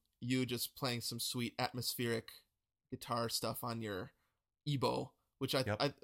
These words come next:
Speaker 1: for, for me, actually, I've listened to on a run, and it's pretty awesome. So we have those songs.
Speaker 2: Yep. And then there's a, uh, there's a, just us having fun with guitars and vocals, like, I, that I think is pretty fun. And then we have some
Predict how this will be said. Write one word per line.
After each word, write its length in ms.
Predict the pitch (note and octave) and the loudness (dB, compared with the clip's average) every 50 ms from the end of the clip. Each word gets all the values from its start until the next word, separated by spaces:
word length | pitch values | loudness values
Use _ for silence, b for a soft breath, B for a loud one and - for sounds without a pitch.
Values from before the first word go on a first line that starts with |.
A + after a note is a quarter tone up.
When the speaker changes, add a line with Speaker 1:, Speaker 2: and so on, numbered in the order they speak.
| - - | -10 -4
Speaker 1:
for, 300 | - - D#3 C#3+ C#3 C#3+ - | 2 4 4 4 4 2 0
for 100 | - D#3 | -2 0
me, 160 | D#3+ F#3 F#3 | 2 4 4
actually, 320 | C#3+ C3 C3+ - - C3+ B2 | 4 4 4 2 2 4 4
I've 120 | B2 A#2 B2 | 4 2 2
listened 200 | B2+ - C3+ A#2+ | 0 0 0 -2
to 100 | - B2 | -2 -2
on 120 | A#2 A#2 | 0 0
a 40 | A2+ | 0
run, 240 | A2+ A#2 A2+ A#2 - - | 0 0 0 -2 -2 -4
and 80 | A#2+ | -4
it's 120 | A#2+ A#2 - | -4 -6 -6
pretty 240 | - - A#2 A2 G2+ | -6 -6 -2 0 0
awesome. 380 | F#2+ F2+ - - - - - - | 2 2 0 0 -2 -4 -8 -14
So 220 | - - - C3 | -6 -2 0 2
we 100 | B2+ B2+ | 4 4
have 140 | C3 B2+ A#2 | 4 4 4
those 200 | A2+ B2+ C#3 C#3 | 4 2 4 4
songs. 520 | - C3+ B2 A#2 B2 D#3 E3 - - - - _ _ _ _ _ _ _ - | 4 4 4 4 2 0 -2 -4 -6 -8 -10 _ _ _ _ _ _ _ 0
Speaker 2:
Yep. 240 | G#2 G#2 A#2+ - - _ _ _ _ _ _ _ | 2 2 2 0 -2 _ _ _ _ _ _ _
And 140 | - A#2+ B2 | 0 2 4
then 340 | A#2+ A#2+ A#2+ A#2 A#2 A#2 - - _ - | 4 4 4 4 2 2 0 -4 _ 0
there's 240 | G#2+ A2+ A2 G#2 G#2 | 2 2 2 4 2
a, 140 | G2+ G2+ - - | 0 0 0 0
uh, 340 | - F#2+ F#2+ G2 F#2 F2 D#2 - - _ _ _ _ _ _ - | 0 2 2 2 2 0 -2 -4 -6 _ _ _ _ _ _ -4
there's 220 | G2+ G2+ G2 G2+ | -2 0 0 0
a, 100 | G2 F#2 - - _ _ _ - - _ _ _ _ - | -2 -4 -6 -10 _ _ _ -20 -20 _ _ _ _ -4
just 280 | A2 G#2+ G2 - - - | -2 -2 -2 -2 -2 0
us 320 | G2+ G#2 G#2 - - - - _ _ - | 2 2 2 2 0 -2 -4 _ _ -6
having 320 | G#2+ A2+ A2+ G2+ G#2 G2+ G2 | -2 0 0 2 2 0 -2
fun 440 | - - - B2 A2+ A2 A2 G#2+ G2 | -4 -2 2 4 4 6 4 4 2
with 220 | G#2 G2 - - | 0 -2 -2 -4
guitars 420 | G2+ F#2+ - A2 G2 F#2+ F#2+ F#2 | -6 -4 0 2 2 2 2 0
and 100 | F#2+ F#2+ F2 | -2 -2 0
vocals, 380 | F#2+ F#2+ F2+ - F#2 F2+ F2 - | 2 0 0 0 -4 -2 0 0
like, 280 | G2 F#2 F#2 - - - _ - - | 0 0 0 -4 -8 -14 _ 0 0
I, 140 | G2 G2 - - | 0 0 2 0
that 100 | - G2 | 0 0
I 100 | G2 G2 | 2 0
think 200 | - G#2 G2 G2 | 0 -2 -2 -2
is 80 | F#2 - | -4 -4
pretty 200 | - G2+ F#2+ F#2+ | -4 -4 -4 -2
fun. 240 | - - D#2 F2+ - | -2 -2 -2 -2 0
And 180 | - A#2 A2+ A2+ | 0 2 4 6
then 320 | A#2 A#2 A#2+ A#2+ A#2+ A#2 b b b b b b b b b b b | 6 6 6 4 2 0 b b b b b b b b b b b
we 200 | - B2 C3 C#3 | 2 4 6 6
have 260 | D3+ D#3+ D3 D3 C3+ C3+ | 8 8 8 8 6 6
some 680 | - - - C3+ B2+ B2 B2 A#2+ A#2+ A#2+ A#2+ B2+ | 4 4 6 6 6 8 8 6 6 4 2 0